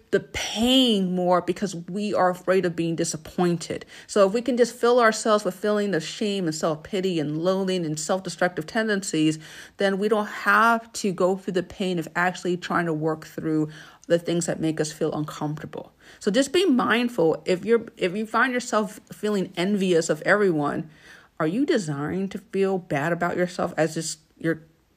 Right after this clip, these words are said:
steady state, like, of how you wanna interact with other people and how you feel about yourself? That's just something that you need to think about. I do talk about that a little bit in Amazing Attitude, about how your mind is wired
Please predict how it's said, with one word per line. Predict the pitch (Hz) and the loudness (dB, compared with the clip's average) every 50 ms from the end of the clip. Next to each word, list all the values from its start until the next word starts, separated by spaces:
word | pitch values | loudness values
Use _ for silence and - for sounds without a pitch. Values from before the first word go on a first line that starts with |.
| _ - | _ -10
steady | - - - - 180 170 175 175 | -8 0 6 8 8 8 8 2
state, | 170 - - - 151 156 214 254 - - 185 | -2 -2 2 4 4 4 4 0 -4 -6 -6
like, | 165 143 143 - _ _ - | -6 -6 -6 -8 _ _ 2
of | 160 160 160 - | 4 4 4 2
how | - 175 165 165 | 2 4 4 4
you | 165 165 165 165 | 4 2 2 0
wanna | 160 160 156 - | 0 0 0 0
interact | 156 151 147 143 143 156 151 | 0 0 2 2 0 0 0
with | - 165 | -4 -4
other | - - - 160 156 | -2 0 0 0 0
people | - 185 175 180 180 190 190 - | 0 -2 0 0 -2 -2 -2 -4
and | - 160 156 | -4 -2 -2
how | 170 170 165 | -2 -2 -2
you | 165 151 156 | -2 -2 -2
feel | 156 - 160 156 | 0 0 0 0
about | 147 156 151 - - | 2 2 0 0 -2
yourself? | 156 151 - 131 151 156 | -6 -6 -4 -4 -2 0
That's | 175 165 160 | 0 0 0
just | - - - | -2 -8 -6
something | - 214 214 220 - 208 196 190 | -4 -4 -4 -4 -4 -6 -4 -2
that | 185 180 180 - - - - - - - - - | -4 -4 -4 -6 -12 -20 -20 -20 -20 -20 -16 -10
you | - 180 185 190 | -6 -6 -4 -2
need | 185 180 180 175 | -2 -2 -2 -2
to | - 175 | -4 -4
think | - 180 180 180 | -4 -2 -2 -2
about. | 180 - 151 156 156 | -2 0 2 2 2
I | 160 | 0
do | 156 156 - 214 | -2 -2 -6 -6
talk | - - - 190 190 190 | -6 -4 -2 -2 -2 -2
about | 185 175 165 160 156 - | -2 -2 -2 -2 -2 -2
that | - 165 156 - | -2 -2 -2 -2
a | - | -2
little | 160 170 165 170 160 | -2 0 0 0 0
bit | 170 165 - | 0 0 0
in | - 165 | 0 -2
Amazing | 156 156 160 156 160 156 156 156 | -2 0 2 2 0 0 0 0
Attitude, | 156 160 165 165 165 - 165 147 | 0 0 -2 -4 -4 -6 -6 -6
about | 151 - 156 156 151 156 | -4 -2 -2 -2 -2 -4
how | - - - - - 170 185 180 | -8 -8 -4 -2 0 2 2 0
your | 170 170 165 | 0 0 -2
mind | 160 156 151 156 156 160 175 175 165 156 156 156 156 - - - - - _ _ _ _ - | 0 0 -2 -2 0 0 0 0 2 2 0 0 -2 -6 -18 -20 -20 -20 _ _ _ _ 0
is | 165 165 160 160 156 156 - - | 0 2 2 0 -2 -4 -12 -10
wired | 247 170 147 156 151 156 170 175 165 156 156 147 151 - | -8 -4 -2 0 2 2 4 4 4 4 2 2 0 -6